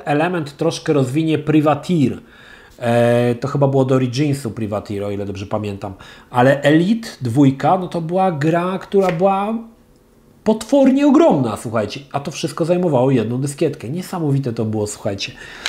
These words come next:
Niesamowite. Aczkolwiek w pierwszą część nie grałem. Chyba że na Commodore mogłem kiedyś odpalić, ale zupełnie nie wiedziałem, o co chodzi i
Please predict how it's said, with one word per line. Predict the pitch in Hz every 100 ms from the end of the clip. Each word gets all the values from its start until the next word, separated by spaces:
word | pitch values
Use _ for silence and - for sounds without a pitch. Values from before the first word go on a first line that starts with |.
| - - -
Niesamowite. | 165 143 135 123 110 - - - - - _ _ _ _ -
Aczkolwiek | 139 - 180 170
w | -
pierwszą | 180 170
część | 143 143
nie | 151
grałem. | 139 117 110 101 107
Chyba | - 165
że | 165 160 147 147 - -
na | 151 156 160 -
Commodore | 165 156 156 156 156 135
mogłem | 139 156 165 123 123 139 190 196 _ _ _ _
kiedyś | - 135 131 131
odpalić, | 135 - 151 147 143
ale | 135 131
zupełnie | 139 143 135
nie | 131
wiedziałem, | 127 135 127
o | 123
co | 120
chodzi | 113 123 113 117
i | 127 113